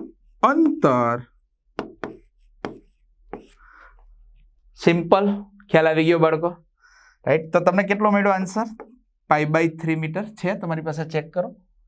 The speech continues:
યસ, પાઈ by three મીટર્સ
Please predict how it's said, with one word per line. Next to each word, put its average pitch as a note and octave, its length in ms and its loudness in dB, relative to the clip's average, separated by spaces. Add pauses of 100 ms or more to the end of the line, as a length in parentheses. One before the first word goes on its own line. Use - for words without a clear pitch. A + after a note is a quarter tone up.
(160)
યસ, - 520 -2 (2000)
પાઈ B2+ 160 4
by C#3+ 220 4
three C#3+ 340 0
મીટર્સ C#3 640 -2